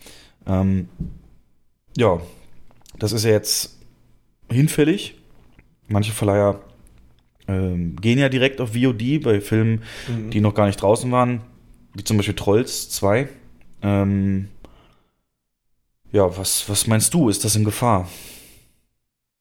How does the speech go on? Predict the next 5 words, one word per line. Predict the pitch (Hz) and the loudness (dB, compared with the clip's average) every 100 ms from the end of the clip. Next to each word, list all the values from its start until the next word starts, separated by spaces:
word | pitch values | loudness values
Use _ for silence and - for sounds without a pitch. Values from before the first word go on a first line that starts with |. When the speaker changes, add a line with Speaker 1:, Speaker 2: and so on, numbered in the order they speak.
| _ _ _ _ _ _ _ - | _ _ _ _ _ _ _ -8
Speaker 1:
Dieses | 98 95 | -6 -6
Kinofenster, | - 117 104 101 98 101 92 92 | 0 2 2 0 -2 -2 -4 -4
weil | - 95 92 95 - - _ _ - | -4 -2 -4 -6 -16 -20 _ _ -6
Speaker 2:
Also, | 127 120 117 117 90 | -2 0 0 -2 -10
Speaker 1:
ja. | 92 | -12